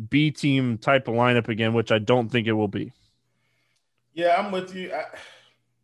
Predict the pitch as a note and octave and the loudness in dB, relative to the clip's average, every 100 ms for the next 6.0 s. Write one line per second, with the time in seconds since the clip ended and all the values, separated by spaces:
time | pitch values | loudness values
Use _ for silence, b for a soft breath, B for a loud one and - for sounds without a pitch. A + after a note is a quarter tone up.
0 | _ _ _ _ _ _ _ _ _ _ | _ _ _ _ _ _ _ _ _ _
1 | C3+ D#3+ F#3 E3+ D#3+ D#3+ - D#3+ C#3+ C#3 | -10 -6 -2 2 0 -2 -10 -8 -4 -6
2 | C#3 B2+ B2+ A#2+ G#2 A#2 A#2 G#2+ G#2 A2 | -6 -12 -10 -10 -10 -8 -10 -12 -14 -12
3 | G2+ G2+ F#2 F2 F2 E2 _ - G#2+ A2+ | -12 -12 -14 -20 -20 -20 _ -20 -18 -14
4 | A2+ B2 A#2+ D3+ B2 B2 A2+ A#2 A#2 A2+ | -10 -10 -8 -6 -6 -6 -10 -10 -10 -10
5 | G#2 C3 A2 - A2 - A#2+ G#2+ F#2+ | -8 -10 -10 -12 -16 -16 -14 -12 -14